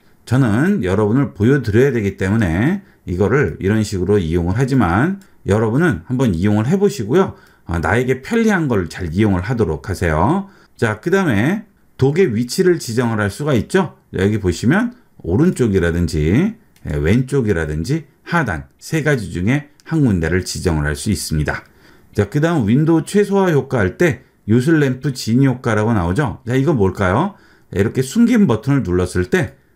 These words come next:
자, 이렇게 빨려 들어가듯이 들어가죠. 예, 이게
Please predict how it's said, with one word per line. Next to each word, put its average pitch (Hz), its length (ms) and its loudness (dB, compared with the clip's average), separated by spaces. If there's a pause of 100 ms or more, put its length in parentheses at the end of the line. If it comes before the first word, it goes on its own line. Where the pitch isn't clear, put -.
(140)
자, 85 100 -4
이렇게 120 560 0
빨려 220 340 0
들어가듯이 135 600 -2
들어가죠. 104 640 0 (280)
예, 85 100 -2
이게 123 640 0